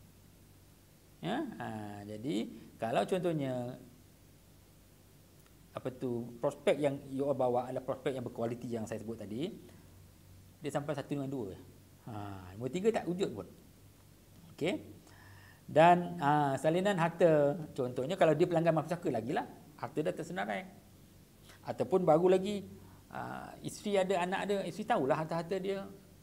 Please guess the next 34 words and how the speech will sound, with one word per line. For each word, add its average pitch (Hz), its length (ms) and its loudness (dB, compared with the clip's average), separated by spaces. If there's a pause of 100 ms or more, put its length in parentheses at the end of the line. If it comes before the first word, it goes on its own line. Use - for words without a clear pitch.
(140)
boleh 107 160 -4
bagi 110 160 -6
pada 143 160 -2
kita. 190 480 -6
Ini 226 400 -4
kalau 214 240 6
contohnya 208 480 0
yang 196 240 0
meninggal 202 320 0
adalah 185 320 0
tok 220 320 2 (500)
tahun 175 240 2
tujuh 170 160 -2
puluh 165 240 -6
empat, 165 240 -2
siapa 202 320 -2
yang 214 240 -4
ada 180 480 2 (880)
pegang 160 320 -2
harta 160 240 -4
dia? 190 320 -6 (1120)
Kan? 156 320 -2 (320)
Kadang 151 320 0
grant 151 240 4
tu 147 80 -6
kat 147 120 -4
orang 143 200 2
ni, 147 80 -2
grant 147 240 2
tu 143 160 0
kat 135 40 -2
orang 143 160 0
ni 139 80 -6
payah. 117 240 -8